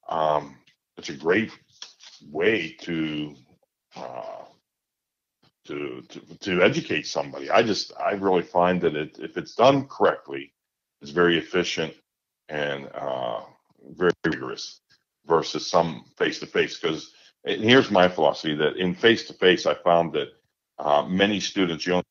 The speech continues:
have one or two that really, uh, interact and really participate, and everybody kind of rides the shirt tails of those individuals. Where online, if you set it up correctly,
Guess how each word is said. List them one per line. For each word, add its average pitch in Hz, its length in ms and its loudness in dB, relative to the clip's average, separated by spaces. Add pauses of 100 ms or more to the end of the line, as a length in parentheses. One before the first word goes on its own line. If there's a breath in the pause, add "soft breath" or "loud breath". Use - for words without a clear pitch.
(100)
have - 100 -4
one 90 100 0
or 80 60 -4
two 90 280 -4
that 76 160 -8
really, 78 460 -6 (460)
uh, 64 300 -2
interact 78 680 0 (100)
and 73 260 -10
really 78 220 -2
participate, - 720 -8
and 71 80 -12
everybody 80 360 -4
kind 80 220 -4
of 71 80 -6
rides 76 320 0
the - 80 -20
shirt - 320 -8
tails 73 440 -4 (420)
of 73 200 -6
those 76 220 -2
individuals. 73 600 -6
Where 78 240 -6
online, 90 480 4
if 71 120 -10
you 80 60 -12
set 76 260 0
it 76 80 0
up 110 200 4
correctly, 71 500 -4